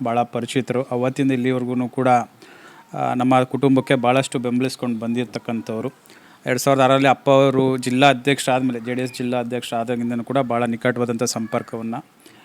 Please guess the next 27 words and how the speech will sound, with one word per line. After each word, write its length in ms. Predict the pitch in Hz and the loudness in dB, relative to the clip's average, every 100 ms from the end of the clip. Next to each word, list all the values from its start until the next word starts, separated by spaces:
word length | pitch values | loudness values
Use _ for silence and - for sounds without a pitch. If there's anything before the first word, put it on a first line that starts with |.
| _ | _
ಈರೇಗೌಡ್ರ 360 | 131 123 120 113 | -4 -2 -2 -4
ಅಣ್ಣವ್ರ 280 | 110 117 117 | -4 -4 -4
ಅಪ್ಪಾಜಿಯವ್ರ 400 | 110 117 113 110 | -4 -6 -4 -6
ಜೊತೆ 460 | 113 - 113 110 - - - - - _ - - - | -6 -4 -4 -4 -6 -10 -10 -18 -20 _ -20 -12 2
ಭಾಳ 120 | 135 127 | 6 8
ಇಟ್ಕೊಂಡು, 680 | 120 - 123 113 117 _ - - - - _ 151 | 6 0 -2 -2 -4 _ -20 -20 -20 -20 _ -8
ಆ, 200 | 139 120 | -4 -2
ಹೆಗ್ಗಡದೇವನ 380 | 120 131 143 135 | 0 6 6 6
ಕೋಟೆ 220 | 135 135 | 4 0
ತಾಲೂಕಿಗೆ 380 | 131 131 135 123 | 0 -2 -2 -4
ಬರಬೇಕು 520 | 123 117 127 127 131 | -4 -4 -2 -2 -2
ಅಂತಲೂ 300 | 123 127 123 | -4 -4 -4
ಕೂಡ, 140 | 127 | 0
ಆ, 680 | 123 120 107 - - 135 123 | 2 2 -2 -14 -14 -4 -4
ಭಾಳ 160 | 117 123 | 0 2
ಆಸೆಯನ್ನು 480 | 120 117 135 120 117 | 2 2 -2 -2 -4
ಇಟ್ಕೊಂಡು 360 | - - 117 | -6 -4 -2
ಅಪ್ಪಾಜಿಯವ್ರನ್ನ 540 | 117 - 123 120 120 120 | -2 0 -2 0 -2 -2
ಎರಡ್ 180 | 117 | -6
ಸಾವಿರದ 280 | 117 127 123 | -4 -4 -4
ಹದಿಮೂರು 340 | 117 123 131 135 | -4 -2 -2 -2
ಚುನಾವಣೆಗೆ 600 | - 120 117 117 113 117 - - - _ - | -4 -4 -2 -4 -8 -12 -16 -20 -20 _ -6
ಭಾಳಷ್ಟು 300 | 123 120 120 | -2 -2 -4
ಸಹಕಾರವನ್ನ 600 | 120 113 - 123 120 117 | -4 -4 -2 -4 -2 -4
ಕೊಟ್ಕೊಂಡು 520 | 110 117 - 117 113 | -6 -8 -6 -6 -6
ಅವ್ರನ್ನ 240 | 123 117 113 | -6 -6 -6
ಗೆಲ್ಲಿಸಿ, 480 | 110 120 110 127 | -6 -6 -6 -8